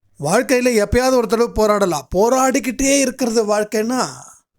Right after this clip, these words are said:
இங்க எல்லாருக்கும் வாழ்க்கை போர் அடிச்சிடும், வெறுப்பு தட்டிடும். அதனால தான் இந்த மூணு விதமான மக்களுக்கு நிம்மதி இல்லாம போகுது. பணக்காரனுக்கும் நிம்மதி இல்ல,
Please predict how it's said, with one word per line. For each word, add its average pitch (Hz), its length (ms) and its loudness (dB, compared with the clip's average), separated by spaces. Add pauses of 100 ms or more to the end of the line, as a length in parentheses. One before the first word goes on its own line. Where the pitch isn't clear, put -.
(880)
இங்க 180 220 0
எல்லாருக்கும் 226 480 0
வாழ்க்கை 208 380 0
போர் 190 320 0
அடிச்சிடும், 135 640 -4
வெறுப்பு 226 400 -2
தட்டிடும். - 560 -8 (1500)
அதனால 240 400 0
தான் 202 460 -2
இந்த 202 220 0
மூணு 269 440 2
விதமான 233 520 2
மக்களுக்கு 190 920 -2
நிம்மதி 220 420 0
இல்லாம 180 360 2
போகுது. 131 420 -8 (1000)
பணக்காரனுக்கும் 180 880 0
நிம்மதி 196 360 0
இல்ல, 180 460 -2